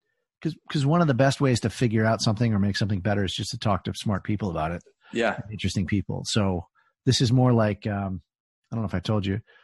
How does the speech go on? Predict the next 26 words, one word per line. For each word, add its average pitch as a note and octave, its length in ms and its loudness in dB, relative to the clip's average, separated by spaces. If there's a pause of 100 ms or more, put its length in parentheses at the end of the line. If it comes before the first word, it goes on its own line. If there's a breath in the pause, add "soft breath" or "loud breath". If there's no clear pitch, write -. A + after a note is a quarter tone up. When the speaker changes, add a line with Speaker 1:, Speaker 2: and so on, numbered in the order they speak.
(140 soft breath)
Speaker 1:
like, D3+ 120 0
Johnny F#3 260 4
Carson E3+ 440 2
would G#2+ 100 0
have G#2+ 220 0
people C#3+ 280 0
on A#2+ 400 2
the C#3 80 0
Johnny A#2+ 260 2
Carson A#2+ 360 2
show, F2 380 -4 (600 loud breath)
unostensibly B2 640 4
the G2 80 2
best G2 240 0
talk G#2 200 0
show G2+ 400 -2
of G#2+ 120 -4
all F#2 140 0
time. F#2+ 520 0 (140)
Speaker 2:
Yeah. A#2+ 300 2 (320)
Speaker 1:
Successful, D3 540 -2
right? G2+ 160 0
The - 80 -8
Tonight B2+ 300 0
Show. E2 260 -6 (500 loud breath)
And A2 320 2